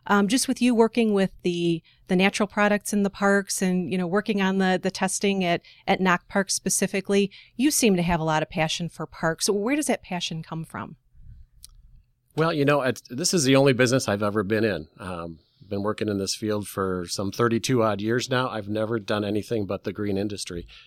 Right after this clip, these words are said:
Speaker 2: and really consider myself fortunate to be, have, you know, be able to say that. Um, you know, where did I get into that? Um, it started probably that, uh, my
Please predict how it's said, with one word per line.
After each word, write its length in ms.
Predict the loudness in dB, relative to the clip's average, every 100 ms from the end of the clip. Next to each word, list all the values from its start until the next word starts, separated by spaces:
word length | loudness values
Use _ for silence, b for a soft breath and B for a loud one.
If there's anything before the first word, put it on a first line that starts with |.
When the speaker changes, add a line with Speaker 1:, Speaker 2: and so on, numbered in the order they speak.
| b 2
Speaker 2:
and 240 | 4 4 2
really 240 | 0 2
consider 340 | 0 2 2
myself 360 | 2 2 0 0
fortunate 480 | 0 0 0 -2 -4 _ -8
to 80 | -6
be, 140 | -4
have, 200 | -4 -6 -8 _ -8
you 100 | -2
know, 80 | 0
be 80 | 0
able 140 | -2
to 60 | -4
say 260 | -2 0 0
that. 240 | -2 -4 _ b b b b 0
Um, 500 | 4 6 4 0 -6 _ _
you 80 | 2
know, 120 | 4
where 180 | 6 6
did 100 | 6
I 100 | 4
get 200 | 2 2
into 220 | 2 2
that? 360 | 2 2 0 -4
Um, 340 | -4 -2 0
it 100 | -2
started 460 | 0 4 6 4 2
probably 460 | 2 4 2 2 2
that, 340 | 2 2 0
uh, 160 | 2
my 140 | 2